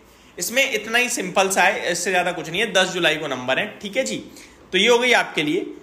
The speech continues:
बात Tata Elxi पे। अगला है Dmart। दोस्तों इसके update तो ठीक थे, technical कह रहा है ऊपर जाऊंगा। अगर number खराब आ गए तो tension है, otherwise इसमें मेरे को लगता है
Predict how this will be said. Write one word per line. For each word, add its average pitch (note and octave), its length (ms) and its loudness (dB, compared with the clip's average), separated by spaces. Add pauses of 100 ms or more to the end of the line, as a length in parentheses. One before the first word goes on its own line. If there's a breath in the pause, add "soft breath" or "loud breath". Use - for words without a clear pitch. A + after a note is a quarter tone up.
(320)
बात E3+ 440 2
Tata E3+ 260 2
Elxi A#2+ 400 -6
पे। - 160 -16 (100)
अगला A#3+ 260 6
है D#4 220 2
Dmart। A3 420 2 (300)
दोस्तों C#4 580 0
इसके C#4+ 260 -2
update A#3+ 440 2
तो C#4 100 2
ठीक A#3+ 360 -8
थे, B3+ 120 2
technical A#3+ 520 -2
कह A3+ 140 2
रहा A#3 120 6
है A#3+ 100 2
ऊपर A3 260 0
जाऊंगा। G3+ 380 0 (640 loud breath)
अगर C#4 300 4
number C#4+ 320 2
खराब B3+ 360 2
आ A#3 120 4
गए F#3 180 -4 (440)
तो C4+ 120 -2
tension F3+ 540 -4
है, A2+ 200 -12 (480)
otherwise B3 760 0
इसमें G#3+ 320 -8
मेरे G#3+ 200 -6
को A3+ 100 -8
लगता G#3 340 -2
है A3 160 2